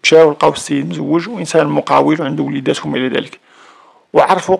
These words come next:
من خلال مراته قالت بأنه راه ديما كيشرب وديما كيرتاد الأماكن الليلية، يعني ملاهي وما إلى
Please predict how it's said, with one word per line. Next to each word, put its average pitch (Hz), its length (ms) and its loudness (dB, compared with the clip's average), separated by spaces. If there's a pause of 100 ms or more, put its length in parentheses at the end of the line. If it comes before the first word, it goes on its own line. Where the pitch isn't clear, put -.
(120)
من 151 160 -6
خلال 147 300 2
مراته 156 580 -2
قالت 165 260 2
بأنه 156 420 -2 (100)
راه 151 60 0
ديما 151 280 -4
كيشرب 131 400 -6 (240)
وديما 156 340 -2
كيرتاد 151 480 2
الأماكن 147 720 -2
الليلية، 143 520 2
يعني 135 300 -8
ملاهي 139 380 -2 (220)
وما 151 160 0
إلى 143 320 0